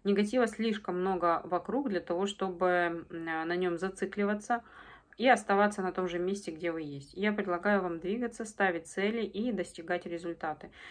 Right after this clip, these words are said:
Пишите, а с радостью вам отвечу. И напоминаю, что женское здоровье, а, зависит от факторов: сна, стресса, секса, физической нагрузки, витаминов,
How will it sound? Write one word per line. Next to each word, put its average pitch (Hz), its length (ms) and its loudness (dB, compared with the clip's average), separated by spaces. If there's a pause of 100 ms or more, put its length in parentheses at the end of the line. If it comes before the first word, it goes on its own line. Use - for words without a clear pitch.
(240)
Пишите, 247 520 0
а 196 200 -2
с - 120 -10
радостью 208 640 2
вам 180 420 2
отвечу. 190 800 -2 (140)
И 196 100 0
напоминаю, 196 540 2
что 185 480 -4
женское 214 540 0
здоровье, 196 580 2 (600)
а, 175 720 2
зависит 190 580 0
от 190 300 -2
факторов: 175 540 0 (480)
сна, 233 420 4 (240)
стресса, 220 580 2 (160)
секса, 202 580 0 (120)
физической 196 500 -2
нагрузки, 214 600 -2 (420)
витаминов, 196 600 2